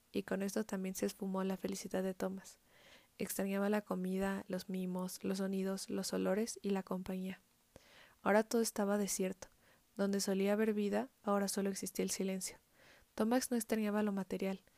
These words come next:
siempre se las ingeniaba de una manera u otra de encontrar qué comer. Pero el tacto de otro ser vivo, la esencia de otra persona,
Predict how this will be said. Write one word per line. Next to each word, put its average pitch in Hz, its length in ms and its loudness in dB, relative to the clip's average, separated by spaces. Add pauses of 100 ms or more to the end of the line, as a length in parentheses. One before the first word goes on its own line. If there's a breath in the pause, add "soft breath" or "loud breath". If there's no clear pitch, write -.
(280 soft breath)
siempre 220 360 2
se 226 100 2
las 208 160 2
ingeniaba 196 480 2
de 214 80 2
una 214 180 0
manera 185 400 2
u 185 120 4
otra 208 280 0
de 208 60 0
encontrar 190 460 -4
qué 190 100 -4
comer. 185 400 -6 (540 loud breath)
Pero 190 160 4
el 196 80 0
tacto 202 320 0
de 214 60 2
otro 208 220 0
ser 196 200 -4
vivo, 196 400 0 (180)
la 190 120 -2
esencia 185 360 0
de 190 80 0
otra 185 220 -2
persona, 185 580 -6